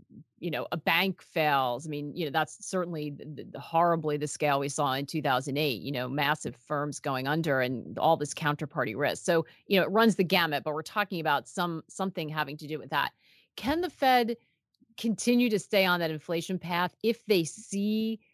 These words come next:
that sort of dislocation? And maybe we can focus on the U K and what happened there, because I can't help think that you get moves like that, and then it doesn't reverberate through the entire global financial system. What are you looking at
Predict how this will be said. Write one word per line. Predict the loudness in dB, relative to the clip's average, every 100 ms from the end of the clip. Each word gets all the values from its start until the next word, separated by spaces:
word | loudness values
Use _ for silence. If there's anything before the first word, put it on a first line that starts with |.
| _
that | -2 0 0
sort | -2 -2 -2
of | -2
dislocation? | -4 -6 -4 -4 -4 -4 -4 -4 -2 -2 -2 _ _ _
And | -2 0 0 _
maybe | 2 4
we | 2 0
can | 0
focus | 2 0 2
on | 0
the | 0
U | 0 -2
K | 0 0
and | 2
what | 0
happened | 0 -2 -2 -4
there, | -6 -6
because | -8 -4 -4 -6 _ _ _
I | -8
can't | -6 -4 -4
help | 0 -2 -2
think | _ -2 -2 -6
that | 0 2 2 -2 _ _ _ _ _ _ _ -12
you | -8
get | -2 2 2
moves | 4 4 4 2 0
like | 0 0 2
that, | 2 2 0 -6
and | -6
then | -6 -6
it | -4
doesn't | -4 -2
reverberate | -4 -4 -2 -2 -2 -2 -2
through | -6 -8 -6
the | -6 -6 -6
entire | -10 -2 0 2 0 -4
global | -6 -4 -4
financial | -4 -4 -4 -6 -10
system. | -6 -6 -4 -4
What | 2 4
are |
you | 4
looking | 2 0 0 -2
at | -2